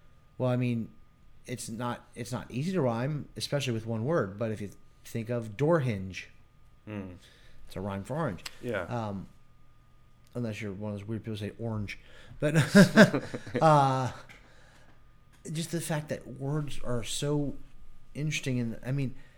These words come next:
Speaker 1: even, even foreign words.
Speaker 2: Mm-hmm.
Speaker 1: Um, I don't know if you're familiar.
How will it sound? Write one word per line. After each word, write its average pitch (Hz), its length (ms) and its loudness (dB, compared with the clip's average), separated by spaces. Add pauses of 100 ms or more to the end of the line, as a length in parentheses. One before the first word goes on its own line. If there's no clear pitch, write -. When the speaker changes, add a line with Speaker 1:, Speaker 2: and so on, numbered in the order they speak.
(220)
Speaker 1:
even, 185 340 4
even 175 220 0
foreign 147 400 0
words. 69 400 -10 (240)
Speaker 2:
Mm-hmm. 98 420 -10
Speaker 1:
Um, 113 360 -2 (680)
I 143 60 2
don't 147 120 2
know 147 80 4
if 131 120 -2
you're 135 80 0
familiar. 131 380 0